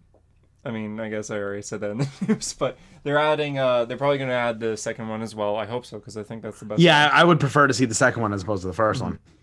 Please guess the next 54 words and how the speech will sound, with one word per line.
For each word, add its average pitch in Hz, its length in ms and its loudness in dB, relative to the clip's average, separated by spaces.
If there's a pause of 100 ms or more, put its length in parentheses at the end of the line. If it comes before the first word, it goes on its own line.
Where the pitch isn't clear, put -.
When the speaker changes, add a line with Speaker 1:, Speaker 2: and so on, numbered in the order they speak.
(220)
Speaker 1:
And 123 320 -4
pro-, 156 180 -4
they, 143 300 2
they 135 160 -8
said 202 200 -6
three 160 220 -4
suits, 117 340 -8
so 110 320 -4
three 135 180 -6
amazing 123 460 -6
suits. 104 240 -14
So 107 300 -6
the 110 80 -10
Amazing 131 260 -8
Spider-Man 123 300 0
Speaker 2:
The, 165 60 4
the 147 180 2
Speaker 1:
one - 0 -
Speaker 2:
starter, 139 500 4
the 135 200 -2
starter 135 420 4
one 139 220 4
when 123 100 2
he's 117 120 0
got, 113 100 2
like, 107 160 0
the 110 60 -8
gla-, 110 400 0
sunglasses. 127 760 -2
Speaker 1:
Yeah, 120 260 -2
vigilante 110 540 -6
suit, 110 340 -10 (180)
it's - 140 -16
known 107 220 -6
as. 107 240 -8
So 107 260 -6
I 117 80 -2
can 120 80 0
Speaker 2:
Yeah. 101 80 -2
Speaker 1:
see 87 80 -6
that 64 280 -10 (420)
happening - 300 -16
for - 100 -20
sure. 123 300 -16 (880)
But 156 100 4
yeah, 196 240 8
Spider-Man 156 400 0
P 143 140 -2
S 139 120 -6
four - 580 -6
remaster 139 540 -4
comes 131 260 -8
out 131 120 -6
the 135 80 -10